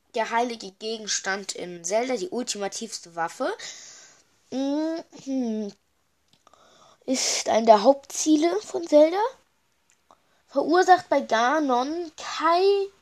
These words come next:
äh, und seinen Schergen doppelten Schaden. Die Haltbarkeit ist unbegrenzt. Sobald seine Energie aufgebraucht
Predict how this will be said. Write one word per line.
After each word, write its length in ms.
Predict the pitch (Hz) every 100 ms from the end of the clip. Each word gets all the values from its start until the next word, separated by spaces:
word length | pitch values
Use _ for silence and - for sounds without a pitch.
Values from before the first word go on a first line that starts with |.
| _ _ _ _ _ _ _ -
äh, 280 | 262 254 - - - _ _
und 220 | 247 262
seinen 240 | 277 254 247
Schergen 880 | - - 269 269 294 285 240 214
doppelten 760 | - 277 330 - 330 - 285 247
Schaden. 720 | - - 208 214 208 175 - _ _ _ _ - - - _
Die 120 | 262
Haltbarkeit 680 | 254 277 339 - 294 285 269
ist 180 | 240 - _
unbegrenzt. 880 | 285 302 311 302 - 226 202 - -
Sobald 540 | 196 185 190 233 330
seine 240 | 311 285 269
Energie 640 | 226 220 202 202 262 359 - _ - _ _ _ _
aufgebraucht 720 | - 285 - 233 - 185 208